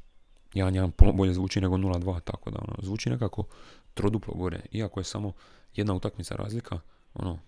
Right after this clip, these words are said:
zvuči nekako pun kurac lošije. Mislim, i je. Da šta gubiš dvi, a ovako si na nuli, doslovno je dva <laughs> razlika, nije jedan. Dobro, ako ste shvatili šta sam ti ja reći, a mislim da jeste, nebitno. Znači, N B A, aha, još jedna stvar, ako ste u Zagrebu,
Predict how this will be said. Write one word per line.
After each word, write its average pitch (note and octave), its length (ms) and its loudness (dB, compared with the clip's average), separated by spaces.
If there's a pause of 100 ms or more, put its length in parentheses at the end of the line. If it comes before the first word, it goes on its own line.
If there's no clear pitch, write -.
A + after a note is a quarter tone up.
(120)
zvuči G2 280 -8
nekako - 280 -10
pun - 140 -4
kurac - 480 -10
lošije. - 420 -12 (180)
Mislim, - 260 -12
i F#2 140 -4
je. F2+ 160 -6 (380)
Da - 120 -14
šta - 120 -10
gubiš F2+ 340 -2
dvi, G2+ 340 -2
a G2+ 80 -4
ovako F#2 200 -4
si F#2 120 -10
na F2+ 100 -6
nuli, F2+ 220 -6
doslovno F2 400 -8
je E2+ 100 -10 (1160)
dva F2+ 420 -4 (640)
<laughs> F2 300 -2
razlika, E2+ 340 -4 (380)
nije F#2 200 -4
jedan. F#2 240 -6 (1040)
Dobro, F2+ 300 4 (140)
ako - 140 0
ste - 100 -4
shvatili - 300 -2
šta - 100 -4
sam - 140 -12
ti - 80 -6
ja - 60 -4
reći, - 220 -4
a - 40 -4
mislim - 120 -6
da - 120 -12
jeste, - 240 -12 (180)
nebitno. - 320 -10 (580)
Znači, G#2 280 0
N G2+ 100 4
B G2 60 4
A, A2+ 180 6 (340)
aha, G#2 240 0
još G2 160 0
jedna G#2+ 160 -2
stvar, A2+ 300 -4
ako - 200 0
ste - 180 -2
u G2 80 0
Zagrebu, G#2+ 600 -2